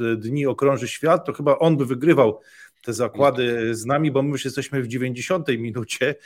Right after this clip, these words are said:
Em, pewnie William Fogg by okrążył, em, całą, e, Ziemię w osiemdziesiąt dni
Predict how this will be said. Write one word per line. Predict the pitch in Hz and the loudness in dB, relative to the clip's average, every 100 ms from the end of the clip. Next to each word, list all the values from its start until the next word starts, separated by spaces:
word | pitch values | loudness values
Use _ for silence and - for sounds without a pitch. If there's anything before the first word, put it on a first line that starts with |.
| - - - - | -20 -20 -20 -8
Em, | 113 113 120 120 120 117 120 120 | -4 0 2 2 0 -2 -4 -2
pewnie | 131 139 135 | -2 0 0
William | 135 147 143 | 2 2 2
Fogg | 135 151 143 | 2 0 2
by | 139 135 | 2 2
okrążył, | 135 160 156 151 127 120 | 4 4 4 2 2 0
em, | 117 120 113 117 117 117 110 | -2 -2 -2 -4 -6 -6 0
całą, | 135 131 131 127 123 | 4 4 4 0 -2
e, | 120 120 | -2 -2
Ziemię | 110 139 135 | -2 -4 -4
w | 123 | -6
osiemdziesiąt | - 127 - 139 120 | -8 -10 -12 -10 -10
dni | 117 165 | -6 -8